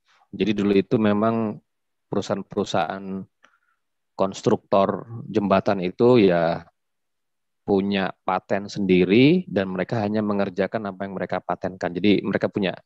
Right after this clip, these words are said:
kreasi sendiri, dipatenkan, dan itu mereka, mereka kerjakan. Jadi belum ada standar. Jadi prinsipnya seperti itu dan berkembang. Eh, kalau di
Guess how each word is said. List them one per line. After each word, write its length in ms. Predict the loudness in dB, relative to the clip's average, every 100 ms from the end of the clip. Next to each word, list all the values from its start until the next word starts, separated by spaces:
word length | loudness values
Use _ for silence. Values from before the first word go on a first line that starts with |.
| _
kreasi 320 | -6 -6 -2 -2
sendiri, 480 | -2 -6 -12 -10
dipatenkan, 560 | -10 -6 -6 -4 -6 -6
dan 140 | -4 -4
itu 160 | -4
mereka, 240 | -4 -4 -6
mereka 320 | -6 -6 -4
kerjakan. 560 | -6 -6 -8 -8 -10 -12 _ _ _ _ _ _ _
Jadi 180 | -6 -2 -2
belum 240 | 0 -2
ada 80 | -2
standar. 400 | -4 -6 -4 -8 -8 _ _ _ _ _ _ _ _ _ _ _ -10
Jadi 80 | -8
prinsipnya 720 | -4 -4 -2 -4 -4 -4 -4
seperti 400 | -6 -4 -2 0
itu 240 | 0 0
dan 160 | 0 -2
berkembang. 800 | -4 -4 -6 -4 -2 -2 -6 -12 _ _ _ _ _ _ _ _ _ _ _ _ _ -10
Eh, 480 | -4 0 0 0 0 -4 -16 -20 _ _ _ _ _ _ _ _ _ _ _ _ _
kalau 240 | 2 4
di 400 | 6 6 8 8